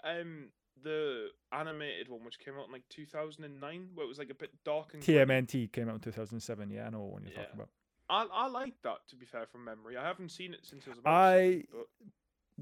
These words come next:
Speaker 1: but
Speaker 2: have been wanting to watch it again.
Speaker 1: Yeah, I, I
Speaker 2: Also,
Speaker 1: also do now I've
Speaker 2: I
Speaker 1: mentioned
Speaker 2: know,
Speaker 1: it.
Speaker 2: uh, today, as of recording, the U K have just launched, or s-, Paramount. Have you heard of Paramount Plus?
Speaker 1: Paramount Plus, yes.
Speaker 2: It came out today in the U K,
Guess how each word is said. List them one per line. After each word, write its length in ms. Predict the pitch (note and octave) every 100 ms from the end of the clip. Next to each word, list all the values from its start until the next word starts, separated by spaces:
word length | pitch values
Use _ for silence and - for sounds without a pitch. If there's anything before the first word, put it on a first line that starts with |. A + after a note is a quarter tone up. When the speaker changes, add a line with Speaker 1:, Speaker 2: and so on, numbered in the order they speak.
| C#3+ _ -
Speaker 1:
but 80 |
Speaker 2:
have 280 | - C#3+ C#3
been 140 | C#3+ B2+
wanting 240 | B2 A2+
to 80 | A#2+
watch 240 | A2+ G#2
it 100 | A#2
again. 260 | A2 A2+ A#2 _ _ _ _ _ _ _ _ _ _ -
Speaker 1:
Yeah, 260 | D3+ D#3 D3+ _ -
I, 140 | E3
I 160 | E3 F3
Speaker 2:
Also, 420 | G3 G3 E3 B2
Speaker 1:
also 80 | A2+
do 40 | A#2+
now 160 | A2+
I've 60 | G#2+ - B2
Speaker 2:
I 80 | D#3+
Speaker 1:
mentioned 40 | E3
Speaker 2:
know, 220 | F3 F#3
Speaker 1:
it. 340 | F3 E3 D#3
Speaker 2:
uh, 1040 | A#2+ - _ _ _ _ _ _ _ _ -
today, 280 | D#3 F3 F3
as 180 | D#3+ D3
of 160 | C#3
recording, 720 | C#3 - D3 C#3+ A#2+ A2+ A2 - _ -
the 80 | C3
U 160 | C3
K 140 | C3 D3+
have 120 | C3
just 200 | C#3 B2+
launched, 320 | C#3 C3+ B2+ -
or 120 | C#3+
s-, 120 | B2+ - _ _ _ _
Paramount. 460 | - D3+ D3 D3+ -
Have 120 | D3+
you 60 | D#3+
heard 140 | E3+
of 80 | E3+
Paramount 400 | F3 E3 D#3+ -
Plus? 380 | - A#2 - - _ _ -
Speaker 1:
Paramount 420 | D#3+ D#3 D3 A2
Plus, 280 | - C#3 -
yes. 180 | B2 C3
Speaker 2:
It 60 | -
came 220 | E3 D3
out 100 | C#3+
today 420 | - C3 C#3 A2+
in 120 | A#2 A#2+
the 80 |
U 160 | A#2 A#2+
K, 300 | - B2 G#2